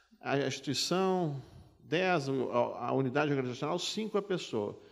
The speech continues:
E mesmo a avaliação pessoal, a tendência é um viés de alta. Então, no final, as pessoas recebem noventa e oito vírgula cinco, noventa e nove por cento, ela praticamente não tem impacto sobre a questão salarial.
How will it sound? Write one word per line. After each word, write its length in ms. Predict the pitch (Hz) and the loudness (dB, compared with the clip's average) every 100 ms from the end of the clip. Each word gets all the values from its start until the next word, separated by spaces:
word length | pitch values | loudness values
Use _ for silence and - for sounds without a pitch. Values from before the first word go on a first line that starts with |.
| - - _ | -20 -20 _
E 40 | 202 | -4
mesmo 260 | 240 277 | -2 2
a 20 | 262 | 2
avaliação 500 | 254 226 190 208 196 | 2 2 2 0 2
pessoal, 920 | 196 185 - 165 175 185 185 - - | 0 0 2 4 4 0 -4 -14 -10
a 80 | 170 | -8
tendência 640 | 160 180 147 151 175 - 165 | -2 -2 0 -2 -2 -2 -2
é 220 | - 143 | 0 0
um 100 | 156 | 0
viés 340 | 156 135 139 | 2 4 4
de 120 | 139 | 4
alta. 380 | 160 113 95 - - - - - | 4 4 0 -8 -20 -20 -20 -14
Então, 120 | - 302 | -4 -2
no 80 | |
final, 260 | 240 202 208 | 0 2 2
as 60 | 220 | 2
pessoas 340 | 202 220 208 | -2 -2 0
recebem 560 | 185 - 175 175 170 139 - - - | -2 0 0 0 -2 -4 -14 -16 -2
noventa 360 | 151 170 185 | 0 0 2
e 40 | 147 | 4
oito 260 | 175 175 | 4 4
vírgula 280 | 147 147 135 | 0 2 2
cinco, 380 | 131 - 175 143 | 0 -2 -2 -2
noventa 320 | 127 156 156 | -2 -2 -2
e 60 | 131 | 0
nove 340 | 143 165 165 | 2 0 -2
por 120 | 123 | -8
cento, 280 | - 160 160 - | -8 -8 -8 -4
ela 160 | 180 | -4
praticamente 760 | 180 202 196 - 180 151 160 - | -2 -4 -4 -6 -6 -4 -6 -4
não 120 | 175 | -4
tem 180 | 175 175 | -2 -4
impacto 460 | 175 156 160 - - | -2 2 2 0 -6
sobre 240 | 143 135 | -4 -4
a 20 | |
questão 300 | 131 110 110 | -6 -8 -8
salarial. 440 | - 104 95 - | -6 -6 -4 -6